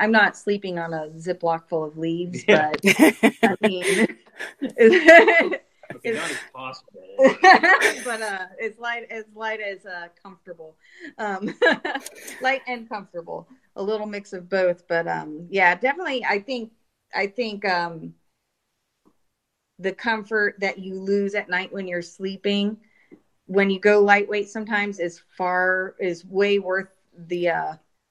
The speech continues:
Speaker 1: added weight when you're hiking and the comfort throughout your day.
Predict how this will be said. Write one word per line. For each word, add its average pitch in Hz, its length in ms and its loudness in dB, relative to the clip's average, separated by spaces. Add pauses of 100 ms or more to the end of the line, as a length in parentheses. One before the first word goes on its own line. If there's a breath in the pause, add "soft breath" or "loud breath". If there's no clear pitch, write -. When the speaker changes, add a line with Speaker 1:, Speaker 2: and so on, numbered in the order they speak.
(400)
Speaker 1:
added 175 320 4
weight 165 320 -14 (960)
when 190 200 -10
you're 190 140 -6
hiking 208 520 -10 (480)
and 170 260 0
the 170 120 0
comfort 185 360 -6
throughout 175 300 0
your 160 100 -8
day. 165 360 -2